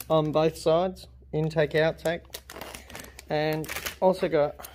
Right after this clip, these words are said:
just like your computer ones, I'm gonna pop them,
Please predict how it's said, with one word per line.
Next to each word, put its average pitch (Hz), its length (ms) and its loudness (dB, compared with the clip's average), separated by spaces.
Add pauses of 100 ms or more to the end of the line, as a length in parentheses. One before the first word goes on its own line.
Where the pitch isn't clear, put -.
(260)
just - 240 -12
like 202 240 2
your 147 100 -8
computer 151 420 -4
ones, 135 380 -8 (520)
I'm 160 100 -2
gonna 175 140 0
pop - 300 -4
them, 151 280 0